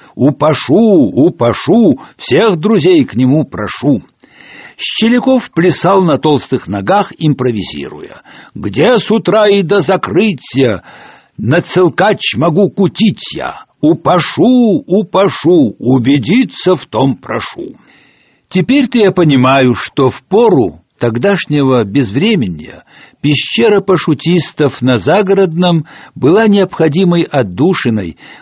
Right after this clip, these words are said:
где образованный человек мог выговориться, не боясь сказать правду. А сколько было тогда подобных пещер! Ещё император Николай Первый выразился, что в России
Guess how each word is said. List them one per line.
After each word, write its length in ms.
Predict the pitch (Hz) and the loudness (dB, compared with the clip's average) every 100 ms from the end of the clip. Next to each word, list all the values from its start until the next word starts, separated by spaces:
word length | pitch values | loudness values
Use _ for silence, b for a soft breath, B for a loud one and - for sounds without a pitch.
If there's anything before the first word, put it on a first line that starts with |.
| - | -8
где 160 | 104 | 0
образованный 640 | 139 131 156 170 220 190 175 | 0 2 0 2 2 2 0
человек 640 | - 156 185 220 - - B B | 0 2 2 0 -2 -14 B B
мог 300 | - 202 - | -2 0 0
выговориться, 920 | 110 147 170 143 151 147 131 - 131 127 | 0 2 2 2 2 2 -2 -6 -4 0
не 140 | 123 | 0
боясь 360 | 101 110 170 180 | 0 0 0 -2
сказать 480 | - 82 104 151 | -10 -8 -6 -8
правду. 560 | - - 69 85 - - _ _ b b b b b b b b | -12 -14 -12 -14 -20 -20 _ _ b b b b b b b b
А 160 | 120 123 | -4 -2
сколько 560 | - - 233 247 214 | -4 -4 -2 0 0
было 260 | 185 202 185 | 0 2 2
тогда 460 | - 139 110 131 135 | 0 -2 0 0 0
подобных 640 | 92 87 135 110 107 - | -6 -2 -2 -2 -12 -14
пещер! 680 | - - - 87 87 - - _ B B B B | -14 -14 -12 -10 -10 -14 -20 _ B B B B
Ещё 400 | 123 - 214 247 | -2 0 2 2
император 640 | 214 220 185 214 214 180 | 2 2 2 2 2 0
Николай 460 | 165 151 156 214 | 0 2 2 2
Первый 600 | - - 160 180 196 180 | 0 0 2 4 4 2
выразился, 800 | 123 139 170 165 113 127 113 - | 2 2 4 4 2 0 0 -4
что 220 | 101 - 123 | -6 -2 0
в 80 | |
России 640 | 110 101 - 226 220 127 | 0 -2 -4 -2 0 0